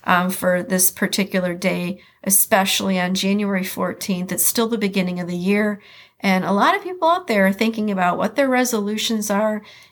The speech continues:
you know, wr-, writing strategic plans, putting pressure on themselves to get it done, <laughs> maybe even reflecting back to say, "Hey, you know what? I should have had it done,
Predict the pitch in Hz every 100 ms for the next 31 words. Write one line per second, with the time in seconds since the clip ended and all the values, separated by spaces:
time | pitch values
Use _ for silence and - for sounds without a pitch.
0 | - 202 202 202 196 180 190 - 185 220
1 | 240 240 233 226 - 233 202 208 - 196
2 | 202 202 208 202 202 - _ - 294 269
3 | 269 233 220 220 226 214 208 214 - 196
4 | 190 196 175 180 196 202 220 - 196 196
5 | 196 196 202 202 - 381 370 320 330 -
6 | - 185 196 247 247 254 240 240 233 233
7 | 233 220 208 214 208 208 196 196 196 190
8 | 190 185 185 190 180 190 180 - 185 180